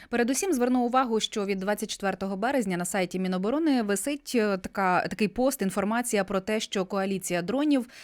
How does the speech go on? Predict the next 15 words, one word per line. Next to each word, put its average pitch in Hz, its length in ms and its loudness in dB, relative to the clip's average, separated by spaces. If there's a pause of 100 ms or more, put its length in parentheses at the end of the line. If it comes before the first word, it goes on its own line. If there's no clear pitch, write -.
(140)
домовилася 214 600 2
про 196 160 -2
виділення 190 460 -2
двадцяти 190 720 0
мільйонів 196 680 2
євро 190 360 0
на 180 120 2
розвідувальні 185 720 0
Б 175 120 -4
П 185 160 -4
Л 180 160 0
А 170 100 0
для 175 180 -2
Сил 175 260 -4
оборони. 262 500 0